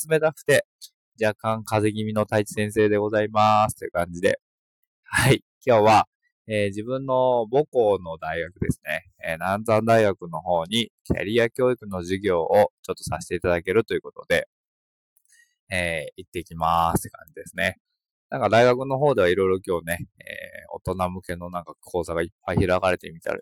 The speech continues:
みたいで、えー、同じ時間帯に別の教室で岩瀬さん、中日のね、えー、抑えの、えー、パリパリの方でしたけど、が講演されているそうで、岩瀬さんに負けない講演をしなくちゃなと思いながら、<laughs>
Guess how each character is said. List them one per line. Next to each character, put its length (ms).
み 120
た 160
い 80
で、 180
え 360
ー、 60
同 160
じ 140
時 120
間 260
帯 180
に 240
別 240
の 80
教 120
室 100
で 180
岩 260
瀬 140
さ 160
ん、 40
中 140
日 220
の 120
ね、 220
え 220
ー、 20
抑 360
え 80
の、 260
え 20
ー、 20
パ 80
リ 100
パ 120
リ 60
の 80
方 200
で 120
し 60
た 100
け 120
ど、 120
が 120
講 180
演 100
さ 120
れ 80
て 120
い 40
る 100
そ 180
う 40
で、 140
岩 200
瀬 60
さ 120
ん 40
に 80
負 200
け 120
な 140
い 80
講 160
演 80
を 40
し 140
な 100
く 80
ち 80
ゃ 40
な 240
と 100
思 200
い 40
な 120
が 120
ら、 160
<laughs> 460